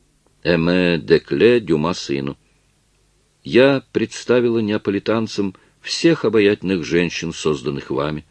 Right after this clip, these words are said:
Меня превозносят до небес. Мы часто говорим о вас, и я от всей души благодарна вам за то счастье, которое выпало на мою долю". Продолжая работать без устали,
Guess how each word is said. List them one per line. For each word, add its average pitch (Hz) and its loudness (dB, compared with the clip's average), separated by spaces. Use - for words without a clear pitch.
Меня 117 4
превозносят 117 4
до 98 4
небес. 92 2
Мы 117 4
часто 131 4
говорим 117 6
о 110 4
вас, 110 2
и 76 -4
я 76 4
от 71 -2
всей 147 0
души 127 -4
благодарна 87 2
вам 78 -2
за 76 -2
то 73 -8
счастье, - 0
которое 69 -2
выпало 107 0
на 104 -6
мою 73 -4
долю". 58 -8
Продолжая 110 6
работать 113 4
без 78 0
устали, 139 -2